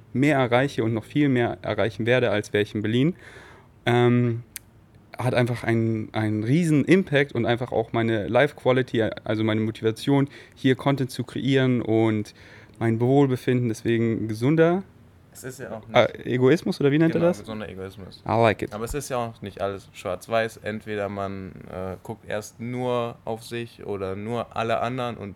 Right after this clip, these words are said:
Speaker 2: sich selbst gar nicht. Äh, also
Speaker 1: Ja.
Speaker 2: man braucht immer die richtige Balance, so,
Speaker 1: Genau.
Speaker 2: äh, dass man gleichzeitig auch in anderen Bereichen, vielleicht jetzt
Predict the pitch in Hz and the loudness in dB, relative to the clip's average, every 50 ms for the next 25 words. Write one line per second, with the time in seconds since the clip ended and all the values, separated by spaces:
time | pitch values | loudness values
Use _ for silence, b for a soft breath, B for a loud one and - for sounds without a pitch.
0 | _ _ - 95 - - - 101 101 95 - - - 98 104 120 123 123 - b | _ _ -16 -16 -16 -14 -10 -10 -10 -10 -12 -10 -6 -6 -6 -4 -6 -10 -12 b
1 | b b b b b b b - 95 98 101 - - - - 90 - 101 98 - | b b b b b b b -14 -12 -10 -10 -12 -10 -12 -12 -12 -10 -12 -12 -12
2 | - - - _ 123 123 123 120 117 - - _ - - - 107 123 127 127 131 | -14 -20 -20 _ -12 -8 -8 -6 -8 -8 -12 _ -20 -18 -8 -6 -4 -2 2 4
3 | 139 151 147 - - 131 131 120 113 107 - _ - - 104 107 113 110 - 113 | 4 4 4 0 -6 -6 -6 -6 -8 -10 -14 _ -18 -14 -12 -12 -12 -12 -12 -14
4 | 101 101 98 101 98 107 110 110 113 - - 104 104 104 90 - 120 113 113 113 | -12 -10 -8 -8 -6 -6 -8 -10 -12 -14 -10 -10 -10 -8 -8 -10 -10 -10 -10 -10
5 | 110 107 - - - - - 101 101 95 101 104 - - 110 104 104 101 98 101 | -12 -12 -14 -18 -20 -14 -12 -10 -8 -8 -8 -8 -8 -8 -10 -8 -8 -6 -4 -4
6 | 107 113 - - - 107 104 - - 92 - - 98 95 98 101 - - - _ | -4 -4 -6 -10 -10 -10 -8 -8 -12 -16 -8 -8 -6 -6 -6 -8 -12 -18 -20 _
7 | _ _ _ - _ _ - 110 117 113 113 110 113 110 - - - - - 90 | _ _ _ -20 _ _ -12 -10 -8 -8 -8 -10 -10 -12 -14 -16 -18 -20 -20 -20
8 | - - _ _ 101 113 123 127 120 120 117 113 113 104 - - - - - 110 | -20 -20 _ _ -8 -8 -6 -6 -8 -8 -8 -10 -12 -12 -14 -20 -20 -16 -10 -6
9 | 107 107 107 110 107 - 113 - - - 107 104 107 104 - - 104 107 101 - | -4 -4 -4 -4 -6 -12 -18 -18 -14 -10 -10 -8 -8 -10 -10 -12 -12 -12 -12 -14
10 | - | -20